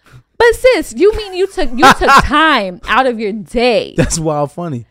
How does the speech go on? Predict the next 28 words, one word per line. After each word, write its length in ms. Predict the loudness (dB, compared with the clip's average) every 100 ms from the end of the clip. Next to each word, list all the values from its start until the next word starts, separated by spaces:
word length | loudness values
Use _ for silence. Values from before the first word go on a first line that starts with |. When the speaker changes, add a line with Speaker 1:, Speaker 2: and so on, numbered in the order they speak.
| 0
Speaker 1:
Like, 240 | 0 2
you 80 | 0
have 200 | 0 -2
a 60 | -4
whole 320 | -2 -2 -2
life 360 | -4 -4 -4
and 100 | -4
you 80 | -6
took 200 | -6 -12
time 480 | -14 -14 -8 -6 -6
out 160 | -8 -10
of 80 | -8
your 100 | -8
day 460 | -6 -6 -8 -14 -18 _ _ -4
to 220 | -4 -4 -10 -10
clock 380 | -2 -2 -2 -2
who 180 | -2 -2
I 200 | -2 -6
follow 600 | -2 -2 0 -4 -6 -8 -12 _ _
and 160 | -4 0
then 160 | 0 0
observe 560 | -2 -4 -2 -2 -2 -4
the 80 | -4
fact 240 | -4 -4
that 80 | -4
I 120 | -4
may 160 | -2 -4
follow 520 | -4 -2 0 0 -2